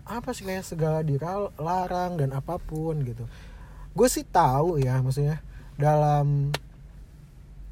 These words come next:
ya itu tadi, men, yang kita bahas dari dalam pacaran emang ada segi negatifnya positifnya. Ya, negatifnya positifnya, meskipun yang orang, yang komunitas ini elukan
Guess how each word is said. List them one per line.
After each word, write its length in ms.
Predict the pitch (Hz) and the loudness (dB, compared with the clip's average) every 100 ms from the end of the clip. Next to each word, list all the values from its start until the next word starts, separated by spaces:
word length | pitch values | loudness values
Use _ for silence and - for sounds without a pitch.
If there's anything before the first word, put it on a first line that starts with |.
| - - - - | -18 -20 -20 -4
ya 320 | 139 135 131 - | 0 2 0 -4
itu 180 | 185 220 | -6 -4
tadi, 280 | 233 240 196 | 0 2 2
men, 160 | 160 156 | 0 0
yang 80 | 147 | 0
kita 160 | 156 | 0
bahas 240 | 147 139 139 | 2 2 0
dari 300 | 131 127 123 | 0 -2 -2
dalam 300 | 127 127 131 | -4 -2 0
pacaran 400 | 135 131 151 220 | -2 -2 -2 -2
emang 320 | 175 135 131 | -2 -4 -4
ada 320 | 139 123 120 - - | -6 -4 -6 -8 -16
segi 380 | - - 131 120 | -16 -4 -4 -2
negatifnya 480 | 123 117 123 131 127 | -4 -4 -4 -4 -4
positifnya. 640 | 123 131 143 156 156 139 135 139 - - - - | -4 -6 -6 -2 0 2 0 -4 -14 -20 -20 -8
Ya, 80 | 160 | -2
negatifnya 460 | 160 143 139 143 | 0 0 2 2
positifnya, 480 | 131 131 135 151 165 | 0 -2 -4 -4 -2
meskipun 460 | 147 139 135 156 160 - - - - - - - - - - - - - | -2 -2 -4 -4 -6 -10 -18 -20 -20 -20 -20 -20 -20 -20 -20 -18 -16 0
yang 260 | 170 170 170 - - - - | 2 2 -2 -14 -20 -20 2
orang, 300 | 170 190 180 175 170 170 170 170 - - | 6 6 6 0 -4 -4 -6 -8 -12 -4
yang 160 | 170 180 | 0 0
komunitas 540 | - 185 180 185 175 147 | 0 2 2 2 0 -2
ini 140 | 170 | 0
elukan 320 | 175 175 - | 2 2 2